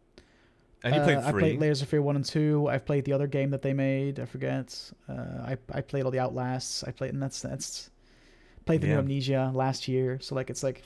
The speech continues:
Speaker 2: mm, you know, I'm not really, uh, so, so some Phasmo streams I think will, will do, will do just well.
Speaker 1: E-,
Speaker 2: Maybe,
Speaker 1: even if
Speaker 2: may-, maybe, maybe I'll join you for some D B D here and
Speaker 1: That's
Speaker 2: there,
Speaker 1: w-,
Speaker 2: you know,
Speaker 1: we like to hear that,
Speaker 2: to kinda,
Speaker 1: Jack.
Speaker 2: to
Speaker 1: We like
Speaker 2: kinda
Speaker 1: to
Speaker 2: fit
Speaker 1: hear
Speaker 2: the
Speaker 1: that.
Speaker 2: vibe.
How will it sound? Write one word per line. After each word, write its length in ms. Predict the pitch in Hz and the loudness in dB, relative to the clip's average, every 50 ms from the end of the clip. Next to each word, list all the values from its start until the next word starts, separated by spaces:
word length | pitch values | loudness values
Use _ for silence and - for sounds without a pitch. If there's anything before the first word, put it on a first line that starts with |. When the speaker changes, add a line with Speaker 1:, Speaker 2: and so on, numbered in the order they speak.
| - - | -10 -6
Speaker 2:
mm, 140 | 160 165 151 - - - _ _ _ _ _ - - | -4 -4 -4 -4 -8 -20 _ _ _ _ _ -14 -12
you 80 | 147 139 | -10 -8
know, 160 | 143 147 151 151 | -8 -8 -8 -8
I'm 100 | 151 147 | -6 -6
not 120 | 143 135 | -6 -6
really, 260 | 139 139 135 135 135 131 | -6 -6 -6 -6 -6 -6
uh, 140 | 131 135 | -6 -6
so, 240 | 131 - 139 143 147 156 - | -6 -4 -4 -4 -4 -6 -8
so 200 | - - 254 214 | -10 -10 -8 -6
some 160 | 196 - 247 226 | -4 -2 -2 -2
Phasmo 340 | 220 208 - 127 143 139 131 | -2 -2 -4 -2 -2 -4 -2
streams 240 | - 143 139 135 | -2 -2 -2 -2
I 40 | 139 | -4
think 180 | 135 143 135 143 | -4 -6 -4 -4
will, 180 | 135 139 143 | -4 -4 -4
will 160 | 139 143 143 139 | -4 -6 -6 -4
do, 240 | 143 147 147 147 143 | -4 -4 -4 -4 -4
will 120 | 143 143 | -6 -6
do 120 | 139 147 147 | -4 -4 -4
just 180 | 135 139 - - | -4 -6 -6 -4
well. 200 | 143 147 147 - - - - - - - - - - | -4 -4 -4 -6 -10 -20 -20 -20 -20 -20 -14 -6 0
Speaker 1:
E-, 80 | 147 | 4
Speaker 2:
Maybe, 160 | 170 226 240 165 | 4 6 6 6
Speaker 1:
even 140 | 160 156 165 | 4 4 4
if 120 | 165 156 135 | 4 4 2
Speaker 2:
may-, 240 | 139 151 160 156 - | 0 0 -2 -2 -2
maybe, 800 | 143 151 151 165 185 233 220 294 302 302 302 302 285 247 - - - - _ _ _ _ _ _ _ _ _ _ _ - _ _ _ _ - _ _ _ _ _ _ _ _ _ _ _ - - | -2 0 4 4 4 6 6 6 6 6 6 4 2 -2 -6 -14 -18 -20 _ _ _ _ _ _ _ _ _ _ _ -20 _ _ _ _ -20 _ _ _ _ _ _ _ _ _ _ _ -14 -8
maybe 240 | 135 131 139 135 151 | -4 -4 -2 0 0
I'll 80 | 143 135 | 0 0
join 220 | 143 147 139 139 | 0 0 0 0
you 80 | 139 131 | -2 -4
for 120 | - 131 | -6 -6
some 120 | 139 135 | -6 -4
D 120 | 123 131 127 | -4 -4 -6
B 100 | 131 135 | -6 -6
D 180 | 127 131 131 | -6 -6 -6
here 140 | 127 127 131 131 | -4 -4 -4 -4
and 80 | 131 127 | -4 -4
Speaker 1:
That's 140 | 127 123 127 | -4 -4 -4
Speaker 2:
there, 100 | 131 131 | -6 -6
Speaker 1:
w-, 260 | 127 - - - 135 | -8 -8 -8 -6 -6
Speaker 2:
you 60 | 131 | -4
know, 100 | 127 - - | -4 -4 -4
Speaker 1:
we 120 | 98 95 | -4 -4
like 160 | 95 92 98 | -4 -4 -4
to 100 | - - | -4 -4
hear 80 | 85 85 95 | -4 -4 -4
that, 180 | 95 107 107 | -4 -4 -4
Speaker 2:
to 40 | - | -4
kinda, 200 | - 139 131 131 131 131 131 135 131 | -4 -4 -4 -4 -2 -4 -4 -6 -6
Speaker 1:
Jack. 60 | - | -8
Speaker 2:
to 100 | - 143 | -6 -4
Speaker 1:
We 60 | 123 | -2
like 60 | 139 | -2
Speaker 2:
kinda 40 | 135 | -2
Speaker 1:
to 120 | 135 131 - | -2 -4 -6
Speaker 2:
fit 20 | |
Speaker 1:
hear 100 | 135 - | -6 -6
Speaker 2:
the 80 | 135 127 | -6 -4
Speaker 1:
that. 60 | 135 | -4
Speaker 2:
vibe. 300 | 131 131 131 135 135 | -4 -2 -2 -4 -6